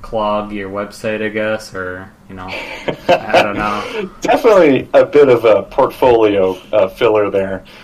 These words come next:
Speaker 2: Um, the one week games was a challenge I did on stream. Um, was that last year or the year before? But it was, it was a portfolio piece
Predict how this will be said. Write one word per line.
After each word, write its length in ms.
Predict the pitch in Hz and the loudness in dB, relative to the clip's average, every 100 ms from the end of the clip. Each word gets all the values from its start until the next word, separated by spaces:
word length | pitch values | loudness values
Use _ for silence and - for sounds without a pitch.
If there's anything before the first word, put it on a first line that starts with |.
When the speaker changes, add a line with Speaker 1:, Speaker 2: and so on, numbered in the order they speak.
| - - | -20 -6
Speaker 2:
Um, 520 | 113 98 95 95 95 101 | 0 2 2 0 -6 -2
the 100 | 113 | 0
one 260 | 117 139 | 2 0
week 180 | 123 117 | -2 -8
games 400 | 117 104 98 92 | -8 -8 -8 -6
was 260 | 107 95 - | -4 -4 -6
a 180 | 98 95 | -10 -12
challenge 500 | - - 110 107 104 | -12 -6 -2 -2 -2
I 80 | 101 | -4
did 180 | 95 98 | -4 -2
on 160 | 95 | -2
stream. 640 | 90 - 107 104 98 92 90 - - _ _ | -4 -12 -10 -8 -6 -8 -10 -20 -20 _ _
Um, 720 | 107 95 95 95 92 95 127 - | 0 2 2 0 -4 -6 -10 -14
was 100 | 107 | -4
that 140 | 107 104 | 0 2
last 280 | 107 - - | 2 0 -8
year 100 | 165 | -8
or 40 | |
the 60 | 107 | -8
year 140 | 107 | -10
before? 560 | 101 98 107 95 90 - _ - - - - | -10 -6 -2 -2 -4 -8 _ -20 -20 -20 -2
But 140 | 110 | 0
it 140 | 113 135 | 2 2
was, 280 | 156 143 - | 2 0 -2
it 100 | 143 | 0
was 240 | 151 139 | 2 4
a 100 | 131 | 2
portfolio 580 | 131 143 139 143 135 131 | 2 0 2 2 4 0
piece 320 | 131 147 - | -4 -8 -8